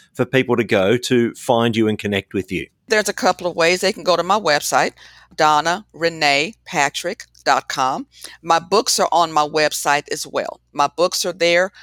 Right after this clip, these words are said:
Speaker 2: So now if they go to Amazon, if they search me on Amazon, they can get a sample, for example, of At All Times. If they search At All Times on Amazon, they can get a couple of sample chapters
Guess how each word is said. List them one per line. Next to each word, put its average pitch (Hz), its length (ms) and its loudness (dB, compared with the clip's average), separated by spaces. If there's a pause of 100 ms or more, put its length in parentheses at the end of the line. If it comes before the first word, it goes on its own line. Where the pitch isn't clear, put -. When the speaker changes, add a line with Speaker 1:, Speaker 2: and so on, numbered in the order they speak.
(140)
Speaker 2:
So 160 560 2
now 170 140 4
if - 180 -2
they 226 140 2
go 202 200 2
to - 180 -2
Amazon, 170 540 0
if 135 120 -6
they 175 120 -2
search 220 440 -4
me 180 120 -8
on 160 180 -2
Amazon, 156 600 -2 (300)
they 196 320 2
can 170 440 0 (200)
get 156 200 2
a 156 40 -2
sample, - 680 -2 (380)
for 185 220 0
example, 170 540 0
of 160 180 2
At 156 120 0
All 156 200 4
Times. 143 560 0 (300)
If 175 160 0
they 180 140 2
search 190 360 -2
At 160 100 0
All 160 180 4
Times 160 380 -2
on 156 120 -2
Amazon, 156 560 -2
they 156 120 2
can 165 180 -6
get 160 240 -2
a - 80 2
couple - 300 -2
of 202 60 -2
sample 165 380 -2
chapters - 560 -4